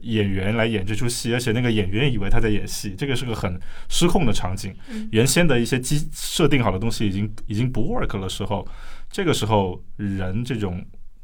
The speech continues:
Speaker 1: 这种匠人的形式来出现，他像一个救世主一样，他像一个神一样，能够挑战机器的这个存在，或者是说他把自己就化身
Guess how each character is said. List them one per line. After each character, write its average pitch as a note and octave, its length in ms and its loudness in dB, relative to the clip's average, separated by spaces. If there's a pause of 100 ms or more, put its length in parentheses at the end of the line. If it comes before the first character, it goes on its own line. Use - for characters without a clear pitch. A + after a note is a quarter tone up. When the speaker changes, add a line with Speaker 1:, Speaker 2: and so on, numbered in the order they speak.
(1040)
Speaker 1:
这 A#2+ 100 -4
种 G2+ 220 -6
匠 C#3 340 4
人 G2 160 0
的 G2+ 100 -2
形 F#2+ 240 -6
式 F#2+ 360 -6
来 F#2+ 260 -6
出 G#2+ 240 -4
现， F#2 320 -2 (560)
他 D#3 140 2
像 D3+ 160 4
一 B2 40 2
个 B2+ 120 2 (260)
救 D#3 160 2
世 D3 160 0
主 F2 300 -6
一 F#2 100 -4
样， G#2+ 180 2
他 A2 120 -2
像 B2 180 2
一 A#2 60 -2
个 A#2 140 -2 (120)
神 G2+ 320 -2
一 A2 140 -2
样， F#2 260 -4
能 G2 140 -4
够 G2+ 360 -2 (120)
挑 G2 280 4
战 D#3+ 300 4
机 B2+ 240 -2
器 B2+ 260 -2
的 F#2 540 -2
这 G#2 160 -4
个 F#2 160 -8
存 F#2+ 260 -6
在， G2+ 200 0
或 A#2 160 -2
者 G#2 60 2
是 G#2 180 -4
说 - 160 -2
他 B2+ 100 -4
把 G2 160 0
自 - 240 -6
己 G#2+ 160 -2
就 A2+ 80 -2
化 A#2 220 6
身 C3+ 420 2